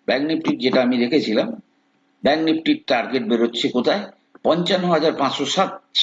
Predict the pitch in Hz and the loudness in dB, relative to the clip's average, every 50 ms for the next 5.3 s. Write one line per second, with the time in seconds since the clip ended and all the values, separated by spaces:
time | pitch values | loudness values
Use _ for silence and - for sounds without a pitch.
0 | - - - - _ _ _ _ _ _ - 131 147 - 160 151 139 - 185 214 | -2 -2 -6 -16 _ _ _ _ _ _ 0 0 2 0 0 0 0 0 0 0
1 | 214 - - 196 - - - - - - _ _ _ _ _ _ _ _ _ _ | 0 0 0 0 0 -2 -4 -8 -10 -10 _ _ _ _ _ _ _ _ _ _
2 | _ - 151 180 185 165 156 131 - - - - 143 147 - - - _ 147 175 | _ 2 2 2 2 0 -2 -2 -2 -4 -6 -4 -2 -2 -2 -4 -4 _ 2 4
3 | 196 190 - - 180 160 - 135 143 135 143 139 117 135 127 127 - 147 - - | 4 4 4 4 2 2 2 0 0 0 0 -2 -2 -4 -4 -2 0 -2 0 2
4 | - 170 175 - - 151 123 - 110 - - - _ _ _ _ _ _ _ - | 0 0 0 -2 -2 -2 0 0 0 -2 -6 -14 _ _ _ _ _ _ _ 0
5 | 120 123 147 170 196 | 0 2 0 0 -2